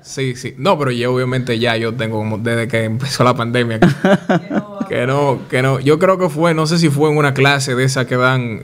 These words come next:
Speaker 1: en el primer año.
Speaker 2: ¿Tú sabes que yo creo que sí?
Speaker 1: ¿Eh?
Speaker 2: Yo creo que sí.
Speaker 1: Es
Speaker 2: Sí.
Speaker 1: que, es que cuando,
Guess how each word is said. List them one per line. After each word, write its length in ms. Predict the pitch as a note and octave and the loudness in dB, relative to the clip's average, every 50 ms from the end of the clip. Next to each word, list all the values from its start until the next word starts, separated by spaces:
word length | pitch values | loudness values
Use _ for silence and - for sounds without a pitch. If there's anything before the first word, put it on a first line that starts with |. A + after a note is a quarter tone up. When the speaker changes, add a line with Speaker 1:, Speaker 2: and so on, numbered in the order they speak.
| - D#2+ | -10 -8
Speaker 1:
en 160 | A2 A2 A2 | -6 -4 -4
el 100 | A#2 A2+ | -4 -4
primer 300 | C3+ A2+ A2 A#2 A#2+ A#2+ | -2 -2 0 2 4 4
año. 280 | C3+ D3 D3+ D3 C#3+ C#3+ | 4 4 4 2 0 0
Speaker 2:
¿Tú 60 | F3 | 2
sabes 280 | F3+ A3+ A#3 A#3+ A#3+ A3 | 4 4 4 4 4 2
que 140 | A3 F#3 D#3 | 2 2 2
yo 100 | D3+ D#3+ | 2 2
creo 160 | F3 E3 D#3 | 0 0 0
que 120 | C#3+ C#3+ | 0 -2
sí? 220 | C#3+ C3+ - - F3 - - - - - - - | -2 -2 -6 -6 -8 -14 -18 -20 -20 -20 -12 -6
Speaker 1:
¿Eh? 280 | - D3 F#3+ A3 - - - - - - - - - - - | -2 -2 -2 -2 -4 -10 -18 -20 -20 -20 -20 -20 -20 -10 -2
Speaker 2:
Yo 160 | - - C3 | 2 2 4
creo 140 | B2+ C#3 C#3 | 4 4 2
que 120 | C3+ C3+ C3+ | 2 2 2
sí. 200 | C3+ B2+ A#2 - - - - - - - - - - - - - | 2 0 -2 -2 -4 -10 -18 -20 -18 -18 -18 -16 -18 -16 -6 0
Speaker 1:
Es 160 | B2+ E3+ F3 | 2 4 4
Speaker 2:
Sí. 340 | E3+ D#3 C3+ B2+ A#2 A#2+ C3+ - - | 6 4 4 2 2 -2 -4 -6 -6
Speaker 1:
que, 100 | - F3 | -2 -2
es 40 | F#3 F3 | 0 0
que 160 | G#3+ G3+ G#3 | 0 -2 0
cuando, 360 | - G#3+ G#3+ G#3 G#3 F#3+ F3 | 2 2 2 2 4 4 4